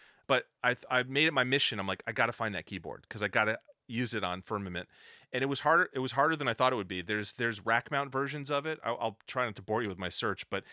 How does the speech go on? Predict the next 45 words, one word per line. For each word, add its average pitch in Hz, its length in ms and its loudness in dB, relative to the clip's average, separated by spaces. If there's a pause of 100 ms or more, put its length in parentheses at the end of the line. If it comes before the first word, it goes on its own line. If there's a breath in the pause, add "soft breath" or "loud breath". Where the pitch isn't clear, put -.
(320 loud breath)
there's, 131 180 0
there's, 139 260 2
there's 120 240 -2
rack 135 240 6
mount 120 180 0
versions 101 420 -4
that 107 200 -4
are 110 80 -2
maybe 110 300 -6
eighty 120 260 -4
or 110 60 -2
ni-, 107 180 -4
they 110 80 -6
have 107 120 -4
eighty 120 240 -4
or 113 40 -2
ninety 101 240 -2
percent 98 320 -6
of 87 40 -8
the 92 60 -10
sounds. 87 460 -4
But 101 180 -10 (320 loud breath)
this 131 140 0
keyboard 131 400 0
is - 80 -4
kind 123 180 0
of 107 80 -6
like, 95 380 -2
there's 120 140 -2
certain 156 200 -2
things 127 220 -6
it 110 80 -10
does 113 260 0
and 107 80 -10
certain 101 220 -4
patches 98 420 -6
it 95 100 -10
has 92 280 -4
that, - 220 -14
that 101 160 -4
only 104 220 -6
exist 92 300 -10
on 87 100 -8
that. 78 220 -8 (160)
Um, 85 300 -4